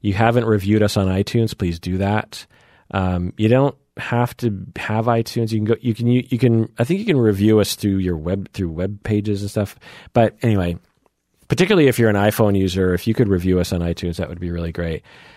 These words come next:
Um, 'cause I, I feel like it's important to just have that information on iTunes. <laughs> I don't know. Um, tell your friends about the podcast.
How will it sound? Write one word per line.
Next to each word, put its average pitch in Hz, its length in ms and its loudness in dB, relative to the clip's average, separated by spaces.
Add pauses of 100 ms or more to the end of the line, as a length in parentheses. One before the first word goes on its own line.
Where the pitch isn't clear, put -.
(220)
Um, 90 720 -2 (540)
'cause 110 400 0
I, 123 220 2
I 113 60 0
feel 151 220 2
like 127 300 2 (640)
it's 113 180 2
important 98 520 0
to 85 120 -6
just 85 280 -6 (160)
have 80 320 -6
that 82 200 0
information 90 540 -6
on 101 120 -4
iTunes. 104 440 -6 (160)
<laughs> - 40 -16
I 95 80 -6
don't 80 140 -6
know. 80 120 -10 (1200)
Um, 110 540 2 (1080)
tell 95 160 -8
your 82 100 -6
friends 123 300 2
about 104 260 0
the - 60 -14
podcast. 101 1120 -2